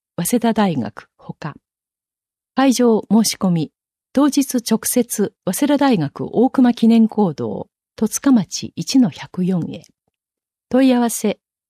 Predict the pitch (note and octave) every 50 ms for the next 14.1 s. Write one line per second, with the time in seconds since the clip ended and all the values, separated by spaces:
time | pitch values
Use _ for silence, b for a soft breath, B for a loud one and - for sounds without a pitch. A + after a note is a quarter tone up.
0 | _ _ _ _ _ _ - - C#4+ - E4 C4+ - G3+ F3+ D#3+ B2+ C3 C3 C3
1 | - - - C#3+ - - - - - C4 A#3+ C4 B3 A#3+ A3+ A3+ - - A#3 G#3
2 | - - - C#3 - - - - - - - - - D3+ _ _ - - B3 A#3+
3 | A3 G3+ G3 G3 F#3 D3+ C#3 - - - - _ _ _ - D#3+ F3+ G3+ F3+ -
4 | _ - F3 E3+ - _ _ _ _ _ _ _ _ _ _ _ _ - A#3+ A#3
5 | A3 A3+ A3+ G3+ - _ _ _ _ - - C4 C4+ C4+ C#4 C#4 C4 G3 D3+ -
6 | D3+ E3+ E3 _ - - D#3+ C3+ - - - - - F3+ - - - A3+ C4 A3+
7 | E3 - - D3+ F3+ G3 E3 E3+ F3 D#3 A#2+ - - _ _ _ _ _ _ _
8 | _ _ _ _ _ _ _ _ _ _ _ _ - - A3 G3+ G3+ G3 - _
9 | _ _ _ _ _ _ _ _ _ _ - - A3 A3+ - - D4 D4+ D#4 D#4+
10 | D#4 C4 D#3+ D3+ D3 D#3+ F3 - - B3+ B3+ B3+ - - G#3+ D#3+ B2 A#2 D3 C3
11 | G2+ - - - E3 D#3+ C#3 - - C#3+ A#2 - _ _ _ _ _ _ _ _
12 | _ _ _ _ _ _ _ - E3+ F3+ B3+ D4 D4 - - C#4+ B3+ B3+ B3+ -
13 | - A#3 G#3 - - E3+ G3+ A#3+ A#3 - C4+ A#3 G#3+ - - G3+ F3 D3+ - -
14 | A2+ -